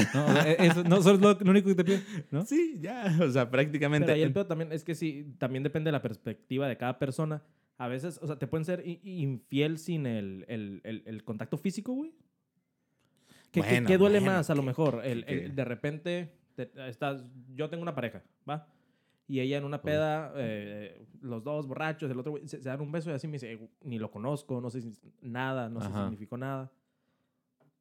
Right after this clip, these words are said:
Speaker 3: O de repente, eh, ella habla mucho con un güey que no es su amigo, un güey, hablan mucho,
Speaker 1: Ajá.
Speaker 3: ta, ta, ta, ta, ta, ta, y ahí hay una relación, hay sentimientos,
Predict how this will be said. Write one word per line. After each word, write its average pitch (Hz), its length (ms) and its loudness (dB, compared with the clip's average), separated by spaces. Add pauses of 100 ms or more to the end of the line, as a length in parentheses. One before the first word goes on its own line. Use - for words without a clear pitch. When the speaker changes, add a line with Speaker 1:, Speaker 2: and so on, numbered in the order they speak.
(300)
Speaker 3:
O 127 340 0
de 131 100 -2
repente, 139 680 -6
eh, 139 240 -8
ella 127 400 -2
habla 123 180 -2
mucho 131 300 -6
con 123 460 -4 (760)
un 143 140 -4
güey 131 240 2
que 120 100 -4
no 120 100 -4
es 123 60 -4
su 147 60 -6
amigo, 175 340 0
un 135 120 -2
güey, 147 160 -2
hablan 135 220 -4
mucho, 151 280 -4
Speaker 1:
Ajá. 101 140 -2
Speaker 3:
ta, 123 100 -6
ta, 139 120 -4
ta, 139 80 -6
ta, - 20 -6
ta, 127 100 -8
ta, - 280 -8 (380)
y 135 100 -4
ahí 120 340 -2
hay 120 180 -2
una 127 160 -6
relación, 139 420 -4
hay 127 60 -6
sentimientos, 143 680 -8